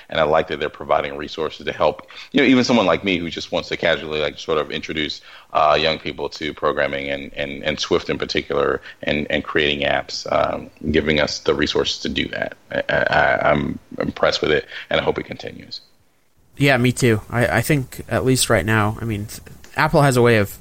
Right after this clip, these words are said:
Speaker 2: of changing quickly, but at least right now I think they're putting serious resources into it, and it's something that they actually care about. All right, well, if there's nothing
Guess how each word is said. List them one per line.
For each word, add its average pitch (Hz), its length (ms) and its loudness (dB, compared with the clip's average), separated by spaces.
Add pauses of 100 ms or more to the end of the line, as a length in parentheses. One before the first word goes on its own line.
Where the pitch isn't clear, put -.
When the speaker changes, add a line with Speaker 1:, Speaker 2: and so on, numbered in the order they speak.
(100)
Speaker 2:
of 110 140 -6
changing 117 460 -2
quickly, 104 340 -4
but 98 160 -2
at - 100 -8
least 117 220 -6
right 104 140 -2
now 104 160 -2
I 95 60 -2
think - 200 -12
they're 95 240 -4 (160)
putting 101 300 -6 (480)
serious 113 520 4
resources 101 560 -4
into 101 280 -6
it, 92 80 -4
and 95 40 -6
it's 92 200 -6
something 104 320 -6
that - 80 -10
they 101 160 -4
actually - 320 -8
care 98 240 -6
about. - 320 -8 (2750)
All - 40 4
right, 175 120 6
well, 139 140 6
if 135 100 0
there's 139 200 4
nothing 143 520 2